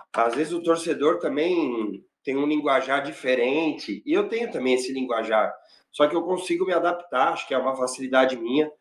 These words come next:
É, tenho facilidade mesmo em, em me adaptar em lugares, em todo tipo de lugar, no mais rico, no mais pobre,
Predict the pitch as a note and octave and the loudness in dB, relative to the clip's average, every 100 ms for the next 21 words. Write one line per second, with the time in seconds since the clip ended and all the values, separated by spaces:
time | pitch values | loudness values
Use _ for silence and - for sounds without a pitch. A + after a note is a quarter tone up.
0 | _ - - - - _ A2+ G#2+ A2+ G#2+ | _ -8 -4 -4 -6 _ -2 0 2 2
1 | G#2+ G2+ G2 - C3 B2+ C#3 - B2 A#2 | 2 2 0 0 0 0 -2 -4 -2 2
2 | A#2+ B2 A2 A#2+ A#2 A2+ G#2+ G2+ G2 - | 2 2 0 0 0 0 2 0 -2 -6
3 | _ - A2+ A#2 C3 C3 - A#2+ B2 A#2+ | _ -6 0 2 2 0 0 2 2 -2
4 | G#2+ A2 C3+ A2+ G2+ B2+ C3+ - G2 A#2+ | 0 2 2 0 -6 -2 -2 -2 -4 -4
5 | G#2 A2 C3+ A#2+ A2 G#2 G#2+ A2 A#2 A2+ | -2 0 2 2 0 -2 -2 0 0 0
6 | A#2+ B2+ B2+ A2 G#2+ A2+ - G#2 A#2+ A#2+ | -2 -2 -2 2 2 2 -2 0 2 2
7 | A2 G2 | -4 -10